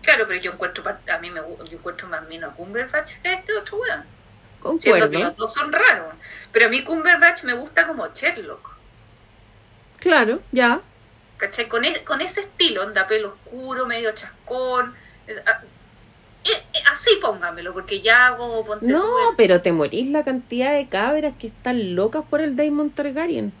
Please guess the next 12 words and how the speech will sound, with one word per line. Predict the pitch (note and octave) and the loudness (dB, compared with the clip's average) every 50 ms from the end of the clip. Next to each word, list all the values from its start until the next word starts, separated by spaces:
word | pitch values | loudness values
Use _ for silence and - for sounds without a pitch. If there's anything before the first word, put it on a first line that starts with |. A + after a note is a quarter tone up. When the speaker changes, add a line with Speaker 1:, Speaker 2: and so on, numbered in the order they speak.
| - _ _ _ _ _ _ _ _ - _ _ _ _ - _ - _ - - - | -20 _ _ _ _ _ _ _ _ -20 _ _ _ _ -20 _ -20 _ -20 -20 -10
Speaker 1:
Porque | - A#3 A#3 - - C#4+ | -10 -10 -8 -6 -6 -6
el | C#4 B3+ | -6 -4
weón | B3+ D4+ F4+ F4+ F#4 | -4 -4 -4 -4 -4
es | F4+ F4+ - | -6 -6 2
caliente, | F#4 F4+ F4+ F#4+ G4+ G4 E4+ C4 A3 G#3 - - E3 | 2 2 4 4 0 0 0 0 -2 -4 -6 -14 -16
po, | - D#3+ E3 D#3+ D3+ | -14 -14 -16 -16 -12
weón. | E3+ E3+ E3+ E3 D#3+ D#3+ E3 - _ - - - - _ _ - - - | -12 -12 -12 -12 -12 -14 -18 -20 _ -20 -20 -20 -20 _ _ -20 -16 -12
<laughs> | - C5 - - - - - - B4+ - - - A4 - - - - - - - - D#5+ D5+ - - - D5+ - - - - - - - - - - - - _ _ - - _ - | -12 -12 -10 -8 -10 -10 -8 -10 -12 -12 -10 -12 -12 -14 -14 -14 -14 -12 -2 6 6 8 8 6 6 4 6 6 6 4 2 0 -2 4 4 2 2 2 -20 _ _ -20 -20 _ -16
Porque | B3+ C4 C4 C4+ | -14 -6 -4 -4
es | C4+ C#4 C#4 | -2 -2 -2
un | D4+ F#4 D#4 D4+ F4+ E4+ B3+ | -4 -2 -2 -4 -4 -6 -6
rubio | - - G4 A#4 B4 A4 A#4 B4 | 0 4 6 6 6 6 2 0